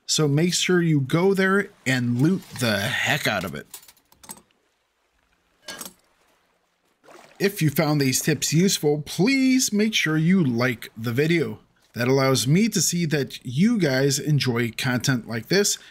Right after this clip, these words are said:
and I will continue making it for you. If you have any questions or you would like me to cover something new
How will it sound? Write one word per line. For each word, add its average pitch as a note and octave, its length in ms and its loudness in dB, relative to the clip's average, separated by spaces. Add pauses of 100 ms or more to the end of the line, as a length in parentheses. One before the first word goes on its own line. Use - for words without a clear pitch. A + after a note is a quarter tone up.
(120)
and G#3+ 140 -2
I B2 180 -2
will D3 160 0
continue A2 560 0
making C3+ 600 0
it C3+ 80 -2
for A#2 200 -4
you. G#2 200 -8 (1040)
If C3+ 180 0
you C#3+ 120 4
have C3+ 120 0
any C#3 160 0
questions D#3+ 600 0
or D3+ 160 0
you C#3+ 120 2
would C3+ 80 0
like D3+ 240 -2
me D3+ 140 4
to C3+ 220 -2
cover B2+ 480 -2
something A#2+ 600 0
new E3 420 2